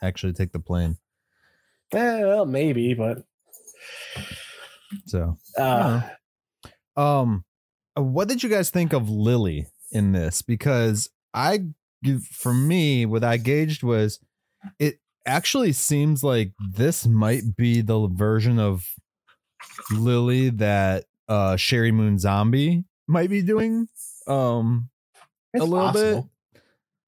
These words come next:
Speaker 1: Because it, it seemed like it, and, and on top of that, unfortunately, this one, the way she talked, for me anyways, reminded me a lot more of, like, a Morticia Addams.
Speaker 2: I felt
Speaker 1: Which
Speaker 2: the same
Speaker 1: sucks.
Speaker 2: way with the knitting, 'cause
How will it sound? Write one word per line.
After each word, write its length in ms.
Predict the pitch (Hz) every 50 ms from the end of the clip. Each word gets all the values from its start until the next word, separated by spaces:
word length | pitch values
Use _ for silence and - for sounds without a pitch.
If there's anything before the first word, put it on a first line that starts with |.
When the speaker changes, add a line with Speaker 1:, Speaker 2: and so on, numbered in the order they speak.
| _ _ _ _ _ -
Speaker 1:
Because 480 | 131 123 110 - 143 127 120 117 113 123
it, 200 | 131 139 143 - -
it 220 | 139 147 - -
seemed 440 | - - - 180 190 190 175 156 135
like 300 | 139 131 120 120 107 -
it, 100 | 113 113 -
and, 400 | 127 131 131 - - 123 123 - _ _ -
and 500 | 123 123 123 123 120 120 117 113 107 98 _ _ _ -
on 160 | 127 127 113
top 260 | - 127 127 123 -
of 80 | 123 107
that, 140 | 107 110 101
unfortunately, 840 | 104 104 104 - - 123 117 110 - - 110 107 104 104 104 98 98
this 320 | 92 98 113 117 - -
one, 460 | 131 123 117 110 107 104 104 101 92 - _ _ _ _ _ -
the 60 | 110 110
way 260 | 110 120 120 127 127
she 240 | 123 - - 123 107
talked, 840 | 90 - - - - - 131 113 92 90 - - - - - - - _ _ _ _ _ -
for 140 | - 120 113
me 360 | 110 110 117 120 113 107 101
anyways, 580 | 98 101 101 101 98 101 101 98 98 92 92
reminded 440 | 110 110 104 104 107 107 107 104 104
me 120 | 104 104 104
a 80 | 98
lot 220 | 98 101 101 107 104
more 200 | 107 110 107 104
of, 80 | 92
like, 240 | 98 101 95 95 -
a 60 | 98
Morticia 560 | 101 101 101 98 92 - - 107 98 - 98
Addams. 720 | 90 80 85 90 87 85 82 82 80 80 82 98 - - _ _ _ _ _ _ _ _ _ _ _ _ _ - -
Speaker 2:
I 80 | 160 156
felt 200 | - - 214 196
Speaker 1:
Which 40 | -
Speaker 2:
the 80 | 180
same 260 | - - 185 180 175
Speaker 1:
sucks. 80 | 165 165
Speaker 2:
way 60 | 165
with 160 | 165 165 156
the 100 | 160 156
knitting, 500 | 143 135 135 147 156 160 143 117 107 113 107
'cause 260 | - 139 127 -